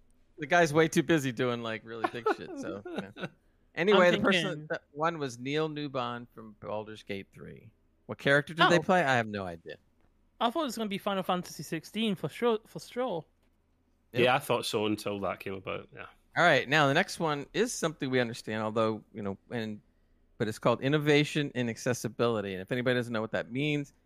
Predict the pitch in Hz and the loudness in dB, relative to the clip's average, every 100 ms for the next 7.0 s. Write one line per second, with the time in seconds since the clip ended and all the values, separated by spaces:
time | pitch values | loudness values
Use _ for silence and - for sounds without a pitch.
0 | _ _ _ - 120 123 131 120 127 - | _ _ _ -10 -4 0 0 2 0 0
1 | 139 135 127 - 135 117 120 135 123 117 | -2 -2 -4 -2 -6 -4 -8 -4 -4 -4
2 | - 123 117 - 120 110 113 110 110 110 | -4 -4 -4 -8 -6 -4 -4 -4 -6 -8
3 | 101 107 104 104 104 _ 123 117 110 139 | -12 -18 -16 -16 -18 _ -14 -12 -8 -4
4 | 117 104 113 113 110 104 - 123 113 113 | -4 -4 -4 -4 -6 -10 -6 -6 -6 -10
5 | _ - 120 107 101 131 117 107 - 113 | _ -14 -4 -2 -2 -2 -2 -4 -4 -4
6 | 110 107 117 110 - - - 117 110 107 | -4 -4 0 0 -2 -16 -14 -8 -6 -6